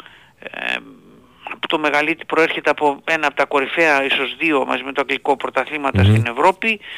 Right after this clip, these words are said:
Speaker 1: με την εμπειρία που έχει, ε, μπορεί να τα καταφέρει, και με τη στήριξη που θα έχει σίγουρα και από τον Κοβάσεβιτς, ε,
Speaker 2: Ναι.
Speaker 1: που, όπως και αν το κάνουμε, δεν είναι τυχαίο το ότι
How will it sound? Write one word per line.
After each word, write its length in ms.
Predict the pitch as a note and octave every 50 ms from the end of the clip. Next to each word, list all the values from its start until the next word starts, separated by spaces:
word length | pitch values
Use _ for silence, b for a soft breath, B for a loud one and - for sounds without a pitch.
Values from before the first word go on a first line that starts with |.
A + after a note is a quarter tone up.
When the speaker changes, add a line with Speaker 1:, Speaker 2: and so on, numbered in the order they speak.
| B B B B B B
Speaker 1:
με 80 | D#3 D3
την 160 | - D3+ D3+
εμπειρία 500 | D3 C3+ C#3 C#3+ D3+ E3+ G3+ G3 E3 B2+
που 180 | - - B2+
έχει, 480 | C3+ D#3 F3 F3+ - - A3 A3 A3+ A3 _ b b b b b b b b b b b
ε, 920 | - - - F2 F2+ F2 E2+ E2+ E2+ E2 E2 E2 D#2+ E2 E2 D#2+ D#2+ D#2+ D#2 D#2
μπορεί 200 | D3+ D#3+ F3 F#3+
να 120 | G3 F#3+ F3+
τα 100 | - E3
καταφέρει, 540 | - D3+ C3+ - B2+ A#2 - E3 F#3 G3+ A3+
και 100 | G3 -
με 100 | F#3 F3+
τη 100 | E3+ -
στήριξη 760 | - - - - G3+ G3+ F3 E3 - - - - C#3 B2+ A#2+ - _ B B B B B B B B B B B B B -
που 120 | - D#3
θα 180 | - D#3+ D3+ D3+
έχει 480 | D#3+ E3 D#3+ - - D#3 C#3+ C3+ B2+ A#2+ - -
σίγουρα 380 | F3 E3+ D3 D3 C#3+ C3+ B2+
και 140 | B2+ - E3
από 220 | D#3+ D3 - C#3+ C3+
τον 140 | - B2+
Κοβάσεβιτς, 800 | A#2+ B2 B2 B2 C3 C3+ - - F3+ F3 G3+ G#3 - - - - - _ -
ε, 160 | - F3 G3+ G3 _ b b b b b
Speaker 2:
Ναι. 340 | b A2+ G#2+ G#2 F#2 E2 D#2 - _ _ _ _ _ _ _ -
Speaker 1:
που, 120 | - D#3+ D#3+ D#3+
όπως 240 | D#3+ - D#3+ C3+ A#2+
και 80 | D#3
αν 80 | C#3+ C#3
το 100 | C3+ C3
κάνουμε, 680 | - D3 C#3+ C#3+ C#3+ C#3 C#3 C#3 C3+ C3+ C3 C3 C3+ C3
δεν 120 | C3+ D#3
είναι 100 | D3+ C#3
τυχαίο 480 | B2+ - - - - C#3 C3+ C3 B2 A#2+
το 100 | - C3
ότι 420 | B2 - - B2+ A#2+ A#2 A2 G#2+